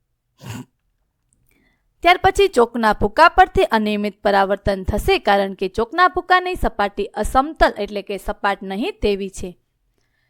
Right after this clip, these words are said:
કાર્ડબોર્ડની સપાટી પરથી અનિયમિત પરાવર્તન થશે, કારણ કે તેની સપાટી ખરબચડી છે. પાણી ફેલાયેલા આરસના ભોયતળિયા પરથી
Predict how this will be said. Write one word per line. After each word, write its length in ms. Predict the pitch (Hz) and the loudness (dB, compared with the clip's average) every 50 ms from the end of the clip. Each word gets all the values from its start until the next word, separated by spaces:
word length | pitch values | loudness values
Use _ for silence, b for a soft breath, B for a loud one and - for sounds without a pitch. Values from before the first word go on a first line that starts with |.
| _ _ _ _ _ _ _ _ _ | _ _ _ _ _ _ _ _ _
કાર્ડબોર્ડની 600 | 247 240 294 330 349 349 381 392 370 381 381 392 | 2 2 2 2 2 0 0 0 0 -2 -6 -4
સપાટી 480 | 370 - - - - 214 208 208 - 202 | -2 -2 -2 0 0 -2 -2 -2 -4 -6
પરથી 400 | - - 208 202 - _ - 214 | -4 -4 -4 -6 -4 _ -8 -10
અનિયમિત 720 | - - - 254 302 349 370 370 370 370 381 381 _ _ | -8 -4 -4 -4 -4 -2 -4 -6 -4 -6 -8 -10 _ _
પરાવર્તન 600 | - 214 208 202 196 190 196 190 _ 202 196 190 | -2 0 0 0 0 -2 -4 -6 _ -8 -8 -4
થશે, 340 | 185 - 196 185 - 196 190 | -6 -6 -6 -6 -8 -10 -10
કારણ 380 | 180 - 185 196 220 269 320 370 | -6 -4 -2 0 0 0 -2 -2
કે 180 | - 381 294 | -2 -2 -2
તેની 320 | 240 - 214 202 196 196 190 | -2 -2 -6 -6 -6 -8 -10
સપાટી 540 | - - 190 - - 190 185 - - 330 427 | -10 -10 -8 -6 -6 -6 -4 -4 -2 -2 -2
ખરબચડી 680 | - - - 233 208 196 196 196 - 196 190 190 190 | -4 -4 -6 -6 -2 -2 -2 -2 -2 -4 -8 -8 -8
છે. 320 | 190 - - 185 175 175 _ _ _ _ _ _ _ _ _ _ _ _ _ _ _ _ _ _ _ _ _ _ _ _ _ | -8 -10 -10 -10 -10 -12 _ _ _ _ _ _ _ _ _ _ _ _ _ _ _ _ _ _ _ _ _ _ _ _ _
પાણી 300 | 220 220 247 285 349 370 | 4 4 4 2 0 -2
ફેલાયેલા 580 | - 392 392 381 392 381 381 381 381 392 381 | -2 0 2 4 6 6 6 4 4 4 4
આરસના 640 | 370 - - 214 208 208 208 202 - - 214 208 202 | 4 4 2 0 0 0 0 -2 -4 -4 -4 -4 -2
ભોયતળિયા 640 | - - 202 208 240 - 330 339 349 359 359 359 359 | 0 0 0 2 2 4 4 4 4 4 4 4 2
પરથી 540 | 359 - - 226 220 - - - 208 - | 2 0 0 0 2 2 0 0 0 -4